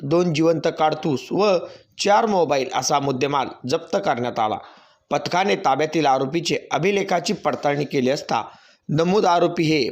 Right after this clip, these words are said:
पाथर्डी पोलीस स्टेशन गुन्हा रजिस्ट्रेशन क्रमांक तीनशे त्रेचाळीस दोन हजार पंचवीस बीएनएस कलम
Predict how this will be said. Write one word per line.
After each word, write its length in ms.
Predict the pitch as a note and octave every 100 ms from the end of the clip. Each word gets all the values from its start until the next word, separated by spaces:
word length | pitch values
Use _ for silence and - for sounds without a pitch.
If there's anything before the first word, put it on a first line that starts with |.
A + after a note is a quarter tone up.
| -
पाथर्डी 380 | C3+ C3+ F3+ F#3+
पोलीस 300 | F#3+ D#3 C#3
स्टेशन 340 | C3 D#3 - C3 - -
गुन्हा 220 | C#3 F#3
रजिस्ट्रेशन 600 | F#3+ E3+ D3+ - D#3+ D#3 C#3
क्रमांक 420 | - C#3 E3 F3 A2+ G#2 - - _ -
तीनशे 460 | F3+ G3+ - - - - -
त्रेचाळीस 640 | D3+ D3 D#3+ D#3 D3 - D#3
दोन 180 | D#3
हजार 200 | D#3+ D3+
पंचवीस 560 | D#3+ D#3 D3 - C#3+ - - - _ D#3
बीएनएस 480 | F#3+ G#3+ G#3 G#3+ G#3
कलम 320 | - E3 E3